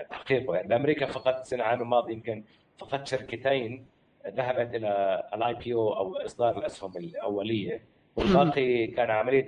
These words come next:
Speaker 1: هو استحواذ وبيع. هلا يجب أن نفهم ال-، ال-، الرواد العرب أنه في المجال التقني، الشركات رأس المال المخاطر أو المستثمرين يضعوا تمويل في شركة مقابل حصة على أمل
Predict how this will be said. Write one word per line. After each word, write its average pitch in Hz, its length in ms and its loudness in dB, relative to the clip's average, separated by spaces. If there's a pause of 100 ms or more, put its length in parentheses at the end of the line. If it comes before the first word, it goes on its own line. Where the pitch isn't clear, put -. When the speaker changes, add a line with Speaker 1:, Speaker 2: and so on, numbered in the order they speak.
Speaker 1:
هو 123 140 4
استحواذ 113 800 2
وبيع. 107 380 0 (760)
هلا 117 460 2
يجب 151 200 4
أن 127 80 0
نفهم 123 320 -6
ال-، 95 120 -10
ال-، - 280 -12
الرواد 110 280 2
العرب 101 260 0
أنه 90 180 -6
في 98 100 -18
المجال 110 380 0
التقني، 120 440 -4 (920)
الشركات 151 580 0
رأس - 220 -2
المال 117 320 0
المخاطر 104 720 -4
أو 110 160 0
المستثمرين 107 520 -6
يضعوا 110 500 2 (100)
تمويل 107 440 -4
في - 160 -12
شركة 117 340 -4
مقابل 101 480 -2
حصة - 460 -6 (540)
على 107 160 2
أمل 139 580 0